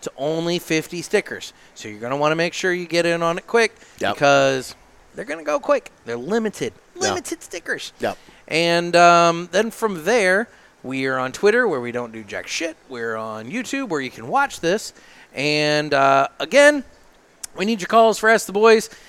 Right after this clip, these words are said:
Speaker 1: so that we can have great episodes like this. Uh, give us a call, area code eight six three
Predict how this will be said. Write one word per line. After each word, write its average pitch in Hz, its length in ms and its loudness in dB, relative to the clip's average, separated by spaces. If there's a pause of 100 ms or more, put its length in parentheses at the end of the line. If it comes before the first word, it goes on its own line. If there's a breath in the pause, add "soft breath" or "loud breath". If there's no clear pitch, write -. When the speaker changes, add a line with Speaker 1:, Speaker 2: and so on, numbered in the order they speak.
Speaker 1:
so 170 120 -4
that 170 80 -4
we 185 120 0
can 196 120 -4
have 185 120 -2
great 190 180 2
episodes 180 400 -2
like 170 140 -4
this. 170 260 0 (300 soft breath)
Uh, 139 340 4
give 175 160 -4
us 165 100 -8
a - 40 -12
call, 165 400 4
area 165 180 -2
code 160 300 0
eight 196 240 -6
six - 320 -6
three 175 420 0